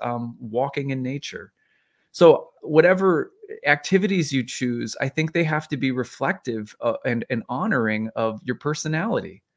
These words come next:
And that's probably why a lot of people get bored, honestly, is because they're thinking, "I ought to do this. I should do this. It looks a certain way, and then it'll feel a certain way." And it's like, you know,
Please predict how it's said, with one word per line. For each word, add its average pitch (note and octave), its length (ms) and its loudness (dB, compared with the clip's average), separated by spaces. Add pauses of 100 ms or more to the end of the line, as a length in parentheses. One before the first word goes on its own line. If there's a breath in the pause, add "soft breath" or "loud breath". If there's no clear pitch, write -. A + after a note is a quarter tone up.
(320)
And C#3 120 0
that's F3+ 200 2
probably D#3 540 0
why A#2+ 220 0
a B2+ 60 -2
lot A2+ 220 -4
of - 80 -8
people A#2+ 260 -8
get B2 240 -8
bored, D3 320 0
honestly, B2+ 480 -4
is G#2 100 -12
because A#2+ 260 -6
they're A#2+ 160 0
thinking, B2+ 380 -4
"I C#3+ 240 2
ought C3+ 260 4
to C3 100 -4
do C3 260 0
this. G2+ 280 -2
I A#2 80 0
should C3+ 440 0
do B2+ 180 0
this. G2+ 300 -6
It - 80 -6
looks C3+ 340 0
a - 60 -8
certain A#2+ 380 0
way, A2+ 420 0 (200)
and A#2 120 -4
then A#2+ 120 0
it'll A2 180 0
feel C3+ 320 2
a A2+ 60 2
certain A2+ 360 -2
way." G#2+ 260 -2
And A2 100 -8
it's - 140 -10
like, B2+ 220 -4
you F3 80 -4
know, G#2 200 -6